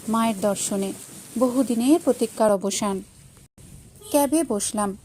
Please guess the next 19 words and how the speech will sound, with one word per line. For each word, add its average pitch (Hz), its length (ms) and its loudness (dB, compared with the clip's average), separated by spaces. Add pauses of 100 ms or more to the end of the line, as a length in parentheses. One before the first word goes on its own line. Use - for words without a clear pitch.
(200)
হাওড়া 247 340 2
স্টেশনের 214 560 0
দিকে। 190 320 -4 (520)
চোখের 285 320 2
সামনে 320 440 8
রাস্তার 269 460 2
চেনা 247 260 2
চেনা 247 280 2
দৃশ্যগুলো 240 640 0 (400)
একটার 226 420 2
পর 220 240 4
একটা 294 400 4 (120)
পেছনে 214 380 0
পড়ে 196 240 -2
যাচ্ছে। 190 480 -2 (1300)
গাড়ির 240 380 2
ভেতরে 302 520 2
ভক্তি 247 380 -2
সঙ্গীত, 196 460 0